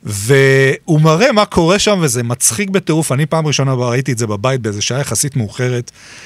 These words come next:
רמות הדציבלים של הצחוק שלי העירו חצי מהבית. יש לו עוד סרטון, דרך אגב, שבו הוא מראה מה קורה כשלא עושים, כשה-unsubscribe לא עובד. או מי שהוא ביקש ממנו unsubscribe,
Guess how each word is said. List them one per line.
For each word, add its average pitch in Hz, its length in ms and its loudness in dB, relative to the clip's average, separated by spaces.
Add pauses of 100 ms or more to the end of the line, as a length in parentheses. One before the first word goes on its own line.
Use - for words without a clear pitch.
(440)
רמות 135 480 2
הדציבלים 147 920 2
של 139 180 0
הצחוק 170 360 2
שלי 170 260 2
העירו 160 280 2
חצי 147 300 0
מהבית. 113 640 0 (360)
יש 156 220 2
לו 160 80 4
עוד 185 120 2
סרטון, 160 340 0
דרך 123 200 0
אגב, 127 180 0
שבו 123 260 0
הוא 170 120 2
מראה 185 420 2 (200)
מה 139 140 2
קורה 156 280 2
כשלא 147 320 0
עושים, 165 280 0 (100)
כשה-unsubscribe 135 840 0
לא 135 80 2
עובד. 113 280 0 (1200)
או 107 280 -2
מי 156 120 4
שהוא 160 200 4
ביקש 143 260 2
ממנו 160 140 4
unsubscribe, 156 520 0